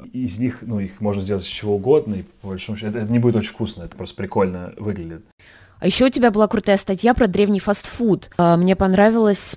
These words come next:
Speaker 2: про то, что в Помпеях, э, были рестораны быстрого питания Папины и Термополии. И там прям внутри можно было поесть и с собой еду на вынос взять. Еще в той же статье ты писал про рынок Трояна в Риме,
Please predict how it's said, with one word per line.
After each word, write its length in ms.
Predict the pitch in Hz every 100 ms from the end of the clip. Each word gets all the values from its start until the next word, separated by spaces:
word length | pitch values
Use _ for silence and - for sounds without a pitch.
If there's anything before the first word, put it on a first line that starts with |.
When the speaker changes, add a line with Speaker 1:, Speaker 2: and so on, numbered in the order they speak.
| _
Speaker 2:
про 240 | 190 180 175
то, 120 | 185
что 140 | -
в 100 | 170 -
Помпеях, 720 | 165 170 202 311 302 - - -
э, 340 | 151 147 143 - -
были 160 | 180 180
рестораны 640 | 175 - 175 165 233 233
быстрого 460 | 160 170 - 175 156
питания 580 | 170 - 165 151 143 139
Папины 560 | 147 - 247 254 180
и 20 |
Термополии. 800 | 151 160 147 - 185 156 139 135 - - -
И 80 | 165
там 220 | 185 185
прям 200 | 180 175
внутри 360 | 175 175 196
можно 260 | 196 156 165
было 160 | 151 147
поесть 680 | 151 151 226 294 - -
и 200 | 190 170
с 60 | 156
собой 380 | - 147 143 151
еду 260 | 143 214
на 120 | 262 220
вынос 340 | 240 226 180
взять. 520 | 165 170 170 165 - -
Еще 480 | 190 - 214 214 -
в 80 | -
той 160 | - 185
же 60 |
статье 340 | - 185 - 185
ты 100 | 165
писал 240 | - 170
про 220 | - 175
рынок 300 | 180 190 175
Трояна 500 | - 165 165 156 147
в 60 | 139
Риме, 340 | 165 233 294